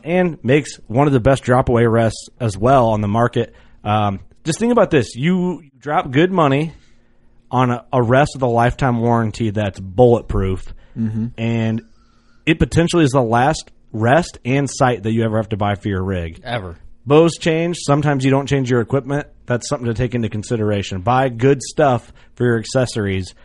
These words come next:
Speaker 1: because later down the road, even if you have what you might look at as a lower end bow, or you have the, your dream bow that you're gonna build into, take those accessories with you into that, so you don't have to buy everything again. 'Cause
Speaker 2: Time
Speaker 1: you don't
Speaker 2: equipment with a lifetime warranty. What do you,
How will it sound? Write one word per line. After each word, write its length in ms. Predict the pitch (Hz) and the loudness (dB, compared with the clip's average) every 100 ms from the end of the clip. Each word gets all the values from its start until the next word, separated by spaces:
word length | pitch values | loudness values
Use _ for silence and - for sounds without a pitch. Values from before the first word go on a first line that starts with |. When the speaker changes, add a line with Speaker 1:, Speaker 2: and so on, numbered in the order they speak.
| - - | -20 -10
Speaker 1:
because 320 | 101 117 101 | -4 -4 -2
later 200 | 117 123 | -2 0
down 160 | 127 | 0
the 80 | 127 | 0
road, 240 | 123 127 107 | 2 2 0
even 180 | 117 131 | -2 -2
if 140 | 123 | 0
you 140 | 127 | 0
have 340 | 123 120 117 - - _ - | 2 2 0 -4 -20 _ -6
what 180 | 131 127 | -4 -2
you 180 | 143 | 0
might 180 | 147 135 | 0 0
look 180 | 123 127 | 0 -2
at 120 | 131 | 0
as 80 | 120 | -2
a 60 | 110 | 0
lower 340 | 120 127 123 | 2 4 4
end 140 | 120 | 2
bow, 260 | 117 127 127 | 2 4 6
or 100 | 120 | 4
you 160 | 113 113 | 2 -2
have 140 | 110 | -2
the, 120 | 110 - - | -6 -8 -8
your 160 | 110 | -6
dream 340 | 107 127 139 139 | -2 -2 -2 0
bow 160 | 123 | 0
that 80 | 110 | 0
you're 100 | 110 | -2
gonna 120 | 107 | -4
build 240 | 101 110 110 | -2 0 0
into, 460 | 123 - 98 92 - - _ _ - | 0 -2 -4 -4 -8 -20 _ _ 0
take 180 | 151 151 | 0 4
those 180 | 147 | 2
accessories 500 | 135 - 139 - 113 | 2 0 0 0 -4
with 220 | 90 139 113 | 2 0 0
you 140 | 98 | -4
into 240 | 104 139 | 0 0
that, 200 | 95 87 - | 0 -4 -4
so 80 | 113 | -2
you 80 | |
don't 80 | 123 | 0
have 100 | 110 | 0
to 200 | - 104 - - 101 | 0 -2 -4 -20 -4
buy 360 | 95 113 131 | -2 0 0
everything 360 | 127 123 131 120 | 0 0 -2 -2
again. 520 | 101 120 117 95 82 - - - _ - | -2 -2 -2 -4 -8 -16 -20 -20 _ -14
'Cause 100 | - | -4
Speaker 2:
Time 100 | 139 | 0
Speaker 1:
you 80 | 180 | 2
don't 100 | 180 | 0
Speaker 2:
equipment 340 | - 156 104 | 0 -2 -2
with 80 | 107 | -6
a 40 | |
lifetime 360 | 107 113 135 123 | -6 -6 -4 -2
warranty. 320 | 131 127 - | -2 -4 -8
What 140 | 98 | -8
do 60 | 110 | -8
you, 140 | - | -10